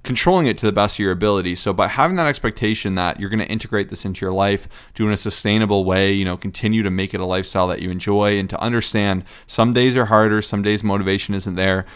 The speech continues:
It's like a big cheat code, and that's one great thing I really try to emphasize for my clients is, you know, let's keep going. This is a journey, uh, and you gotta keep grinding.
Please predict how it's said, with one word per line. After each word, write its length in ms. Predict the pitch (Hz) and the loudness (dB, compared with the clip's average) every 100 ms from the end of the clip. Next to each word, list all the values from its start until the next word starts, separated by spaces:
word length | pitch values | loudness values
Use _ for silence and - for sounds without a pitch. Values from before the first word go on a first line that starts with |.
| - | -12
It's 180 | - 113 | -8 -2
like 100 | 170 | 2
a 60 | 160 | 2
big 260 | 104 117 | 4 2
cheat 260 | 110 143 160 | 0 -2 -2
code, 320 | - 90 87 | 0 2 2
and 120 | 90 | 0
that's 200 | 98 101 | 0 -2
one 380 | 98 92 104 107 | -2 0 0 0
great 320 | 98 101 92 | -2 0 0
thing 180 | - 104 | -2 -2
I 60 | 95 | 0
really 260 | 92 95 | 0 0
try 220 | 92 92 90 | -2 -2 -2
to 200 | 90 87 | -2 -4
emphasize 500 | 95 98 - 90 90 | -6 -4 -2 -2 -2
for 120 | 95 | -4
my 120 | 92 | -6
clients 460 | - 104 98 90 - | -4 -2 -2 -2 -6
is, 200 | 92 - | -8 -6
you 80 | |
know, 220 | 92 92 92 - - | -4 -4 -6 -14 -8
let's 160 | 107 - | -6 -2
keep 200 | 123 117 | -2 2
going. 300 | 107 104 104 | 2 2 0
This 160 | 98 | -2
is 60 | 95 | -4
a 60 | |
journey, 480 | 90 98 98 98 98 | -2 2 2 2 0
uh, 220 | 90 92 | -2 -2
and 120 | 90 92 | 0 -2
you 120 | 92 | -4
gotta 180 | 95 92 | -4 -4
keep 200 | - 95 | -6 -8
grinding. 560 | 95 92 82 78 92 | -4 -2 -4 -6 -10